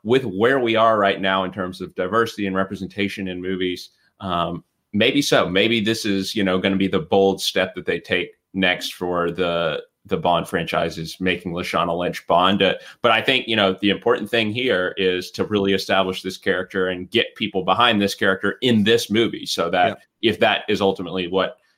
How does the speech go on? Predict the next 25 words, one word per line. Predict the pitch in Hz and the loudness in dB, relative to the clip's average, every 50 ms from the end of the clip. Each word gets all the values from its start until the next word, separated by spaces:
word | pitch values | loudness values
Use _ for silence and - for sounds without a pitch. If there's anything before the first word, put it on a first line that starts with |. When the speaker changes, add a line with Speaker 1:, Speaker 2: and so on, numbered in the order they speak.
| _ _ | _ _
Speaker 1:
you | - 92 | -6 -6
know, | 82 80 78 | -4 -4 -4
ends | - 98 95 85 | -4 -4 -2 -2
up | 92 - | -2 0
happening, | - 117 117 104 101 101 95 92 90 90 - | 0 0 0 0 0 -2 -2 -2 -4 -6 -4
people | - 101 98 - 92 87 | -4 -4 -2 -2 -4 -2
aren't | 90 87 - - | -2 -4 -4 -6
gonna | - 85 82 85 90 | -8 -8 -8 -8 -6
have | 90 85 - | -6 -6 -6
a | - | -6
lot | - 78 | -10 -12
of | - - | -8 -8
backlash | - - - _ - - - - - | -8 -8 -8 _ -20 -20 -20 -20 -20
about | - - 53 - - _ - | -20 -20 -20 -20 -20 _ -20
it. | - _ _ _ _ _ _ _ _ _ | -20 _ _ _ _ _ _ _ _ _
Speaker 2:
Yeah, | - 131 127 131 | 0 0 2 2
I | 147 | 2
mean, | 175 202 | 2 0
that's | 233 - - | 0 -2 -4
the | 117 | -2
thing, | - 120 120 113 | 0 2 2 2
right? | 104 95 104 | 0 -2 -2
I | 107 104 | -2 -4
think | - 123 113 101 - | -4 -8 -8 -4 0
that, | - 107 104 104 - - | 2 2 2 2 0 -4